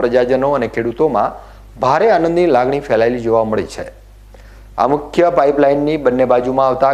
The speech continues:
ગામોના તળાવો લિંક પાઇપ નાખીને ભરવામાં આવશે. આથી થરાદ તાલુકાના પંદર ગામના સુડતાલીસ તળાવો, લાખણીના નવ ગામના ઓગણીસ તળાવો, ડીસાના બાર ગામના પાંત્રીસ તળાવો અને દાંતીવાડા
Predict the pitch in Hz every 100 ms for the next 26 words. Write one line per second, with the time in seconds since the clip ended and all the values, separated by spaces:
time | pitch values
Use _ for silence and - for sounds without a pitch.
0 | 117 113 127 131 139 120 113 117 127 -
1 | - - 117 180 208 160 151 151 131 -
2 | 143 147 117 104 123 139 113 98 135 -
3 | - - - - - 135 165 160 175 190
4 | 185 185 180 180 185 151 147 139 160 139
5 | 139 147 151 143 123 143 147 165 139 135
6 | 135 175 - 127 127 143 143 135 117 117
7 | 156 143 139 139 127 - 127 165 - 123
8 | 117 131 214 - - - - 139 143 170
9 | 170 160 170 170 175 180 180 143 143 165
10 | - 151 143 151 165 139 123 131 135 156
11 | 143 147